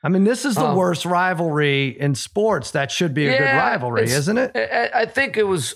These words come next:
Speaker 2: I think, you know, it's been lopsided towards the Nets lately. Uh,
Speaker 1: Well, the
Speaker 2: it's
Speaker 1: Knicks
Speaker 2: not
Speaker 1: beat them
Speaker 2: really a
Speaker 1: twice in the
Speaker 2: rivalry.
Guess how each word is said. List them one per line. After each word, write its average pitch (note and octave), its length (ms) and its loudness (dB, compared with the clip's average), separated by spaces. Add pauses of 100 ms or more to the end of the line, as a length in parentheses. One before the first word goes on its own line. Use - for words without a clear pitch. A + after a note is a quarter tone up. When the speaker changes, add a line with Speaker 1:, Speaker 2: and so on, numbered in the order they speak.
Speaker 2:
I F3+ 60 0
think, G#3+ 520 -4 (880)
you F#3+ 80 -2
know, F#3 80 2
it's - 100 -4
been G#3+ 260 -2
lopsided E3 760 0
towards D3 340 0
the C#3+ 120 -4
Nets E3 480 -2 (100)
lately. D3 680 0 (460)
Uh, D#3 60 0
Speaker 1:
Well, C#3 480 0 (260)
the - 160 0
Speaker 2:
it's F#3+ 80 4
Speaker 1:
Knicks A#3+ 180 0
Speaker 2:
not B3 100 2
Speaker 1:
beat A#3+ 120 2
them G#3+ 100 4
Speaker 2:
really G3+ 120 0
a - 20 2
Speaker 1:
twice G3 340 2
in F3+ 100 2
the - 60 2
Speaker 2:
rivalry. C3 40 -4